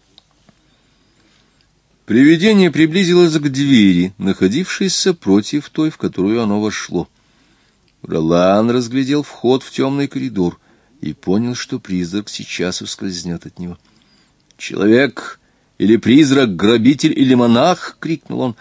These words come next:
«Остановись, или я стреляю!» «Два раза нельзя убить одно и то же тело.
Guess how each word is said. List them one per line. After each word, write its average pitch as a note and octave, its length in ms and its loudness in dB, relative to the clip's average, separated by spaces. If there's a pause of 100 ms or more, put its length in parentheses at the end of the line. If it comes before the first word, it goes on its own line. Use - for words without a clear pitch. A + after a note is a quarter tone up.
(140)
«Остановись, A2 800 2
или A2 80 -2
я G2 160 0
стреляю!» G2+ 680 -2 (1120)
«Два F#2 440 -2
раза A2+ 580 0
нельзя G#2+ 800 0
убить A2 680 -6
одно G2+ 440 -2
и G#2+ 120 0
то G2+ 300 -4
же F#2+ 160 -4
тело. F#2+ 480 -4